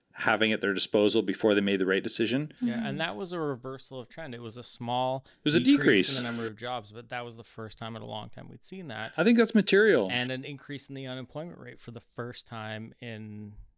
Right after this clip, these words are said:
Speaker 2: I forget how, a year, close to?
Speaker 1: Uh, oh yeah, for
Speaker 2: Yeah,
Speaker 1: sure.
Speaker 2: so that's, that's a material change. And it was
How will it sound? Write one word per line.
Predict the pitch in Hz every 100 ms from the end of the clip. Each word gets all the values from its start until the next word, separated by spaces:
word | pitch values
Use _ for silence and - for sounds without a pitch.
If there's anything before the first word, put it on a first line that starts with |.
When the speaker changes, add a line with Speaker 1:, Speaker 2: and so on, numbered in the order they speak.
| _ -
Speaker 2:
I |
forget | 113 120 117
how, | - 127
a | 107
year, | 101 131 190 233 _ _ _ _ _
close | - 123
to? | - 180 233 202
Speaker 1:
Uh, | 185 208 208 202 - _ _ _
oh | 196 202
yeah, | 104 139 208 90
for | 123
Speaker 2:
Yeah, | 156
Speaker 1:
sure. | - 202 104
Speaker 2:
so | 151
that's, | 143 151 - - -
that's | 123 127 -
a | 170
material | 151 - 127 123 131 127
change. | - 127 127 110 _ _ _ -
And | 120 117 117 117 -
it | 135
was | 135